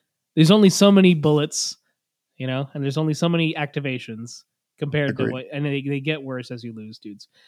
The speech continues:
Speaker 1: Um, and Vetguard, who has fourteen guys, is like, "I really don't care about losing stuff."
Speaker 2: Mm-hmm.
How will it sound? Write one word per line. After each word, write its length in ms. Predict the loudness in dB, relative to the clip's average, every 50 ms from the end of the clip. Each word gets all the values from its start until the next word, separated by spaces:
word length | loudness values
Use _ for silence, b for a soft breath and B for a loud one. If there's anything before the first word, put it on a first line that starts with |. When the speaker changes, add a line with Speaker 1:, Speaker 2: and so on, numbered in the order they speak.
| _ _ _ _ -16
Speaker 1:
Um, 220 | -14 -14 -14 -14 -12
and 180 | -10 -10 -2
Vetguard, 500 | 0 0 0 2 4 6 6 6 4 2
who 120 | 0 0 0
has 160 | 0 0 2
fourteen 420 | 4 6 6 6 6 6 6 6
guys, 380 | 8 8 8 8 8 6 6 4
is 140 | 2 -2 -4
like, 160 | -4 -4 -4
"I 80 | -4
really 320 | -4 -2 0 0 2 2 2
don't 200 | 0 0 -2 -2
care 160 | -2 -4 -4
about 200 | -6 -8 -10 -10
losing 260 | -10 -10 -10 -10 -12
stuff." 240 | -14 -14 -14 -16 -16 _ _ _ _ _ _ _ -4
Speaker 2:
Mm-hmm. 220 | -2 -2 0 -2